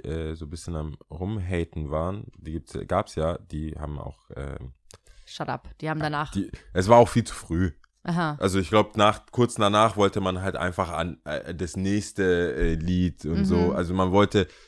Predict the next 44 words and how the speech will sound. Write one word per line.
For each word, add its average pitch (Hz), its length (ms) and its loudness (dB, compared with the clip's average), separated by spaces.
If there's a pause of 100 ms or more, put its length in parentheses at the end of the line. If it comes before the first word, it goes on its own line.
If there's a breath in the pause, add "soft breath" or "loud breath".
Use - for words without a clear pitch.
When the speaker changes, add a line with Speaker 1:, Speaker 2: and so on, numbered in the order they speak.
Speaker 1:
so 92 240 0
wie, 95 240 4
was 90 160 4
war 95 140 4
das 90 100 -2
bei 76 220 2 (220)
twenty-one? 98 580 6 (400 soft breath)
Man 95 120 2
wollte 110 220 8
einfach 104 220 6
viel 107 160 -2
zu - 160 -8
viele 87 120 0
Hits, 87 320 -2
glaub 73 240 -4
ich. - 180 -14
Oder 87 180 4
Speaker 2:
Mhm. 90 60 4
Speaker 1:
no-, 82 140 -2
nineteen. 82 540 -2
So 76 140 -6
das, 71 380 -14
man 73 360 -6
dachte, 85 300 2
ja, 78 100 4
jetzt, 78 360 0
jetzt, - 260 -14
jetzt. - 340 -18
Die 73 100 -12
Adele 90 360 -2
muss 85 240 -4
liefern. 78 420 -10 (160)
Wir, 92 540 0
wir, 90 320 0
die 92 240 -6
schuldet 90 360 -6
uns 73 200 -14
jetzt 67 220 -16
was. - 220 -18 (640 soft breath)
Und 67 160 -16
das - 180 -16
haben 69 140 -12
wir 67 100 -12
dann. 62 180 -14